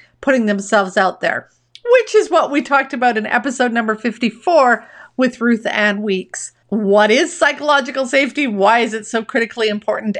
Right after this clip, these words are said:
And how do you build it? Last episode, we talked about what really is trust, because I think sometimes we think trust is just something that we sort of tell our team and we, you know, do a few things and they should trust us. It doesn't quite work that way.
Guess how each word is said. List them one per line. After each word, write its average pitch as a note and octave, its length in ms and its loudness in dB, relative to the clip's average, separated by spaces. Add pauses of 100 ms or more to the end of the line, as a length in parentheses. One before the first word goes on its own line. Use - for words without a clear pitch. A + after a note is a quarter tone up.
And G#3 120 -2
how G3 200 -2
do F#3 80 -4
you F3+ 120 -4
build E3+ 340 -2
it? - 260 -14 (460)
Last B3+ 540 2
episode, A#3 500 0
we A3+ 120 0
talked A#3+ 340 -2
about A3 340 0
what B3 340 2
really B3+ 480 -2
is B3 320 -2
trust, - 420 -2
because A#3 240 -4
I B3 100 2
think C#4+ 260 -6 (520)
sometimes E4+ 500 -2
we C#4 100 -2
think B3 260 -2
trust A#3+ 380 -2
is A3 160 -2
just G#3+ 240 -6
something A#3+ 340 -2
that G3 160 0
we G#3 220 -4 (220)
sort A3+ 160 0
of G#3+ 140 -2
tell E4 300 0
our D#4 140 0
team C4 460 -2
and G3 180 -2
we, F3+ 260 -4 (300)
you A3+ 60 0
know, A#3 100 2
do C#4 220 2
a C4+ 40 2
few C4 200 -6
things B3 280 0
and G#3+ 120 -2
they G#3+ 100 2
should A#3 240 -4
trust - 340 -2
us. - 280 -6 (120)
It G3+ 40 -8
doesn't C#4 320 0
quite B3 360 0
work F#3+ 220 -4
that E3 180 -2
way. D#3+ 300 -2